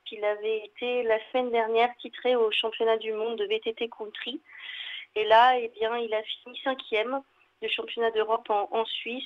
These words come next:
Donc, euh, voilà, c'est, euh, c'est, voilà,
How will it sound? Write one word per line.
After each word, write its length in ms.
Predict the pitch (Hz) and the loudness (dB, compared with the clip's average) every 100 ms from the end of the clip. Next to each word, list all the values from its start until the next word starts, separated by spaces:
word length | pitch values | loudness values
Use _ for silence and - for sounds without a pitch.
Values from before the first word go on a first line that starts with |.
| - | -6
Donc, 200 | 208 202 220 | -6 -4 0
euh, 320 | 208 202 202 | 2 4 2
voilà, 260 | 202 202 208 220 - | 4 4 4 2 -6
c'est, 300 | 196 190 175 | -6 -2 0
euh, 300 | 170 170 165 - - - - - _ _ _ | -2 -6 -12 -12 -16 -16 -16 -18 _ _ _
c'est, 500 | 202 190 190 185 185 | -4 -2 0 2 2
voilà, 360 | 185 190 160 | 4 6 6